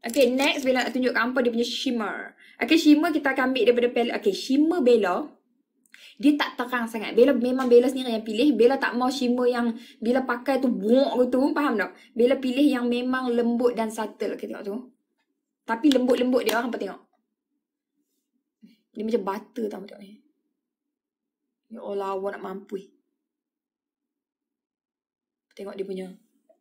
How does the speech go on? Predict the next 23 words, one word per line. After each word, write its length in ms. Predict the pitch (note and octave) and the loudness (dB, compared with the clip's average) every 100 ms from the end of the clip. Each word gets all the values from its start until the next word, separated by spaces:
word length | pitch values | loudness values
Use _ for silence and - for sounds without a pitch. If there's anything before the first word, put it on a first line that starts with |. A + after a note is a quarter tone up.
| _ _ _ _ _ _ _ _ _ _ _ _ _ _ _ _ _ _ _ | _ _ _ _ _ _ _ _ _ _ _ _ _ _ _ _ _ _ _
Shimmer 320 | - C#4 D4+ | -2 2 4
dia 140 | E4+ F4 | 2 2
tu 100 | D4+ | 0
bukannya 240 | D#4 D4+ | 2 2
nepak 240 | D#4 D4+ D4 | 2 2 -2
ah, 320 | C#4+ G3+ - | -2 -2 -6
faham 320 | C4 A#3 - | -6 -6 -6
tak? 40 | - _ _ _ _ _ _ _ _ - | -18 _ _ _ _ _ _ _ _ -14
Cantik, 320 | A3 A3+ - | -12 -12 -14
cantik 320 | - G#3+ G#3 | -10 -8 -8
gila. 160 | G3+ F#3 - _ _ _ _ _ _ _ _ _ _ _ _ _ _ _ _ _ | -10 -10 -16 _ _ _ _ _ _ _ _ _ _ _ _ _ _ _ _ _
Mana 160 | G3 G3 | -12 -8
dia 160 | G3 | -6
dah 240 | F#3+ F#3+ G3 | -6 -8 -8
datang 240 | G#3 F#3 | -12 -14
dah. 200 | - - _ _ _ _ _ _ _ _ _ _ _ _ _ _ | -16 -20 _ _ _ _ _ _ _ _ _ _ _ _ _ _
Okey, 160 | - A3+ | -2 0
ni 160 | B3+ | 0
shimmer 320 | - G3+ F#3+ | 0 -2 -2
dia. 160 | F#3 - - - _ - - - _ - - - - - | -6 -10 -18 -20 _ -14 -14 -20 _ -20 -20 -10 -8 -4
Oh, 160 | A#3 A#3 | -2 -2
cantik 320 | A3 G#3 - | -2 -4 -2
gila. 240 | G#3 G3 | -2 -2